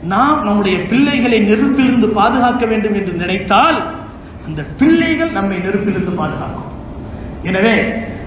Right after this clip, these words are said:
நாம் நம்முடைய பிள்ளைகளை சாட்சிகளாக உருவாக்க வேண்டும். நாளை மறுமையில் அந்த புள்ள சொல்லணும்,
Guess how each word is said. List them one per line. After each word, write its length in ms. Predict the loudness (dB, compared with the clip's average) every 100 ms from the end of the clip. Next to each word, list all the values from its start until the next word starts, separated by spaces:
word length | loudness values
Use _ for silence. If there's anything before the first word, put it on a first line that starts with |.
| -10 -2
நாம் 400 | 4 4 4 4
நம்முடைய 400 | 2 4 2 4
பிள்ளைகளை 680 | 4 6 4 4 2 0 -4 0
சாட்சிகளாக 580 | 0 0 0 2 2 0
உருவாக்க 440 | 0 2 2 0
வேண்டும். 260 | -4 -6 -10 -12 -16 -12 -4
நாளை 200 | -2 0
மறுமையில் 400 | 2 2 2 2
அந்த 140 | 0
புள்ள 320 | 0 2 2
சொல்லணும், 500 | 4 4 2 2 -2